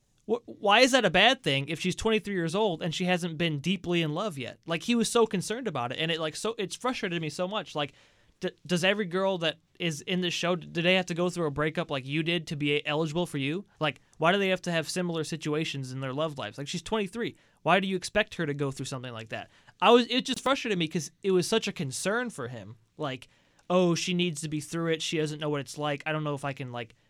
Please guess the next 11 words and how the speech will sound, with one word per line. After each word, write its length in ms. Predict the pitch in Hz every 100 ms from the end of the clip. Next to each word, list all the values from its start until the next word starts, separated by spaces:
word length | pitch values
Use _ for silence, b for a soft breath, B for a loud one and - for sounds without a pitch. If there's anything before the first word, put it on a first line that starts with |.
| -
do 200 | 143 175
this." 220 | 143 123
But 120 | -
it's 120 | 185 208
like, 140 | 180 _ _
come 180 | 220 151
on, 140 | 95
man. 320 | 95 110 139 151 -
You 80 | 214
don't 240 | 262 156
base 400 | 156 160 165 -